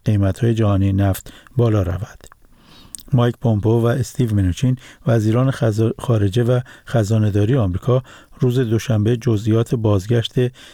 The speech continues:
تحریم‌های ایالات متحده علیه ایران، از جمله تحریم‌های نفتی و اضافه کردن نام صدها شخص و نهاد به فهرست تحریم‌ها را اعلام کردند. جان بولتون،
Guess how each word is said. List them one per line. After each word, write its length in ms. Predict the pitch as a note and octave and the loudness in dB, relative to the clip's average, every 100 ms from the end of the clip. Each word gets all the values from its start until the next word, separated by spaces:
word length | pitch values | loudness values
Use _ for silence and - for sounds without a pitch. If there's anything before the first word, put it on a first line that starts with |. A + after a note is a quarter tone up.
| - - | -20 -2
تحریم‌های 540 | A#2+ A2 G2 A2+ C3+ | 0 2 0 2 0
ایالات 500 | C#3+ A2+ G#2 G#2+ - | 2 2 2 0 -2
متحده 480 | G#2+ - G2+ F#2+ G2+ | -2 0 0 0 0
علیه 280 | F#2+ G2 F2 | 2 0 0
ایران، 320 | F#2+ C3 B2+ - - - | 0 0 -2 -8 -20 -4
از 180 | B2 A#2 | -2 0
جمله 240 | B2+ A#2+ | 2 0
تحریم‌های 500 | A#2+ G#2+ G2+ F2+ A2 | 0 0 0 0 0
نفتی 460 | F#2+ F2 - C3 C3 - - - | 0 -2 -2 -2 -2 -4 -20 -4
و 60 | A#2 | 0
اضافه 440 | A2 G#2 G#2+ - | 2 2 0 -2
کردن 480 | - G#2+ G2+ B2 B2 | -2 0 0 2 2
نام 240 | A#2 A#2+ | 2 0
صدها 560 | A#2 - G2 - A#2 A#2+ - - - | 0 -2 -4 -2 -2 -2 -6 -20 -10
شخص 380 | - A2+ - A#2+ | -2 -2 -2 -2
و 60 | |
نهاد 400 | G#2 F#2+ A2 - - - - | 0 2 0 -2 -10 -20 -4
به 80 | A#2 | -4
فهرست 520 | - G#2 G#2 C3 B2 | 0 0 0 0 -2
تحریم‌ها 480 | - G2+ F#2+ F2 F#2 | -2 0 0 0 0
را 180 | F#2 - - - | -2 -4 -16 -6
اعلام 340 | - A2+ G#2 E2 | 0 2 0 -2
کردند. 540 | G#2 F2 - D#3 - - - - - - - - A#2 | -4 -4 -4 -6 -8 -20 -20 -20 -20 -20 -20 -6 -2
جان 220 | A2 F#2 | 0 0
بولتون، 380 | G2+ F#2 B2+ | 0 2 0